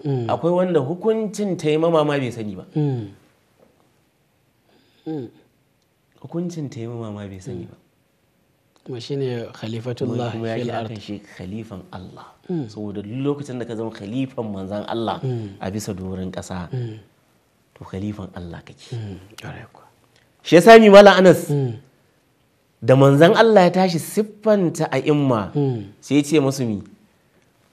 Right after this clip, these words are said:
Speaker 2: Su
Speaker 1: Mm.
Speaker 2: a'imma
Speaker 1: Mm.
Speaker 2: ba za ku karantar da su ba.
Speaker 1: Mm.
Speaker 2: Amma su za su karantar da ku.
Speaker 1: Na'am.
Speaker 2: Ba za su taɓa zuwa wurin wani su ɗau karatu ba.
Speaker 1: Mm.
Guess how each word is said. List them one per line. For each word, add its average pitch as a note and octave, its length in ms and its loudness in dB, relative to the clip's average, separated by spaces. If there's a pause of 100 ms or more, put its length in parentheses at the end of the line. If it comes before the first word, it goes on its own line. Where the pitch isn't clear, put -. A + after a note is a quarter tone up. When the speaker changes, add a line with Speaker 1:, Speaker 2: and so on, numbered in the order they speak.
(340)
Speaker 2:
Su F#3 560 0 (240)
Speaker 1:
Mm. G#2+ 320 -12 (480)
Speaker 2:
a'imma C#3 640 -2 (160)
Speaker 1:
Mm. A#2 180 -10 (880)
Speaker 2:
ba A2 200 -6
za D3+ 260 -2
ku - 80 -16
karantar A#2 480 -10
da G#2+ 120 -10
su F#2+ 200 -14
ba. F2 240 -16 (100)
Speaker 1:
Mm. A2 300 -6 (880)
Speaker 2:
Amma G#2 160 -10
su G#2+ 160 -10
za G#2+ 100 -8
su G#2 60 -16
karantar F#2 320 -16
da - 160 -20
ku. F#2 80 -16 (240)
Speaker 1:
Na'am. E3+ 240 -10 (1900)
Speaker 2:
Ba A2+ 100 0
za D#3 120 8
su D#3+ 120 -8 (100)
taɓa C4+ 280 6
zuwa F#3+ 240 10
wurin D#3 320 10
wani D#3 160 8
su D#3+ 100 -2
ɗau C3+ 140 0
karatu G#2+ 400 -2
ba. G2 160 -4
Speaker 1:
Mm. A#2 320 -6